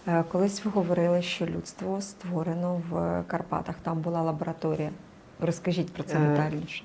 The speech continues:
Speaker 2: я скажу так. Лабораторії по створенню людини були по всій планеті.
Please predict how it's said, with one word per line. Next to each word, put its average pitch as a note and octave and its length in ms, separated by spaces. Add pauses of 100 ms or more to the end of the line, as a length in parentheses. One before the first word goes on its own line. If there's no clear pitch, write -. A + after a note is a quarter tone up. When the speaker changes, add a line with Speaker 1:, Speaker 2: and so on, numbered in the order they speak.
Speaker 2:
я F#3 300
скажу F#3 360
так. C3+ 260 (220)
Лабораторії F3+ 880
по F3+ 120
створенню D#3+ 560
людини G#3+ 500
були A#3 420
по C4 140
всій G#3+ 260
планеті. E3+ 600